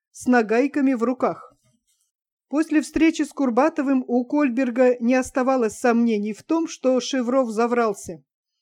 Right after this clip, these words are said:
Побег для Кольберга стал еще более подозрительным. Он теперь был почти уверен,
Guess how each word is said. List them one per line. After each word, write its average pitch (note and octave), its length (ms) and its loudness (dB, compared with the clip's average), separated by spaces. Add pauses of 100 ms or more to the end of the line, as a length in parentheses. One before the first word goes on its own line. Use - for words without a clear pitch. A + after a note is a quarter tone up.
(360)
Побег B3 360 4
для A3 240 0
Кольберга G#3 720 -2
стал D#4 340 0
еще D4+ 400 2
более C4+ 340 0
подозрительным. A#3 1000 -4 (540)
Он D4+ 200 2
теперь D4+ 340 0
был C4+ 200 -2
почти C#4 360 -2
уверен, A#3+ 540 0